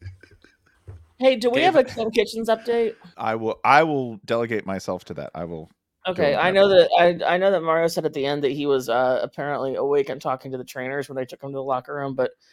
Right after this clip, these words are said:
Speaker 1: there was a scary, scary hit on Miami's superhuman safety at the end of the game, and he was carted off.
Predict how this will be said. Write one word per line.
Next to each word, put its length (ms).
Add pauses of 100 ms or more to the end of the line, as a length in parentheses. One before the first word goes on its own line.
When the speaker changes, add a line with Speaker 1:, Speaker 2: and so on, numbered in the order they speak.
(260)
Speaker 1:
there 100
was 160
a 280 (480)
scary, 680
scary 580
hit 320
on 420
Miami's 720
superhuman 720
safety 640 (1120)
at 200
the 120
end 100
of 60
the 80
game, 240
and 140
he 260
was 320
carted 440
off. 540